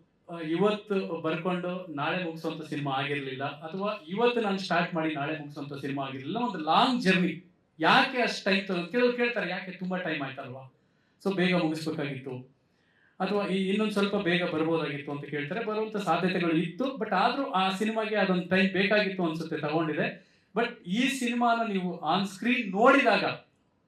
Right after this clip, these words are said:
ಓಕೆ, ಭುವನಂ ಗಗನಂ ಸಿನಿಮಾ ಯಾಕೆ ಇಷ್ಟು ಟೈಮ್ ತಗೊಂಡು ಬಂದಿದೆ ಅನ್ನೋದು ಗೊತ್ತಾಗುತ್ತೆ. ಪ್ರತಿಯೊಬ್ಬ ಸಿನಿಮಾ ನೋಡುವಂತ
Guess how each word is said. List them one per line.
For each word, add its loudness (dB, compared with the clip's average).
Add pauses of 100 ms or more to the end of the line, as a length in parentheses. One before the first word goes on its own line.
ಓಕೆ, 0
ಭುವನಂ 0
ಗಗನಂ -4
ಸಿನಿಮಾ -4
ಯಾಕೆ -2
ಇಷ್ಟು -6
ಟೈಮ್ -4
ತಗೊಂಡು -2
ಬಂದಿದೆ -8
ಅನ್ನೋದು -8
ಗೊತ್ತಾಗುತ್ತೆ. -2 (640)
ಪ್ರತಿಯೊಬ್ಬ 6 (200)
ಸಿನಿಮಾ 4
ನೋಡುವಂತ 2